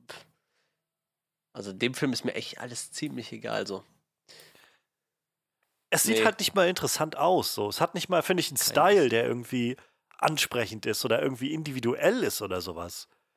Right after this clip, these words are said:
Speaker 2: Ich finde, das sieht einfach nur aus wie halt jeder x-beliebige Film.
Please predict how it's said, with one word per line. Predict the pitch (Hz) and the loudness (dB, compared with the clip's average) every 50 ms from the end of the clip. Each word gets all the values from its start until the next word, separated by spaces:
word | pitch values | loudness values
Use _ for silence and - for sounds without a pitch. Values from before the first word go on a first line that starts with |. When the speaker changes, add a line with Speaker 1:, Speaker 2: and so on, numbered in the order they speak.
| _ _ | _ _
Speaker 2:
Ich | - | 0
finde, | - 220 226 | 2 4 4
das | 180 | 4
sieht | 190 180 | 2 2
einfach | 147 160 185 196 190 160 | 2 2 2 0 -2 -2
nur | 208 190 143 | 0 0 2
aus | 131 160 165 - - | 2 2 0 0 -2
wie | 165 180 180 | 0 0 2
halt | 160 175 180 170 - - - - - - _ _ _ _ _ _ _ - | 4 4 2 2 0 -6 -18 -18 -20 -20 _ _ _ _ _ _ _ -2
jeder | 117 160 196 220 185 - - - | 2 4 6 6 4 4 2 0
x-beliebige | 160 - - - - - 135 117 117 120 123 123 120 127 127 | -2 0 -2 -8 -6 -6 -6 -6 -4 -6 -8 -6 -4 -6 -6
Film. | - - - 90 85 82 82 82 | -6 -6 -8 -8 -8 -8 -10 -16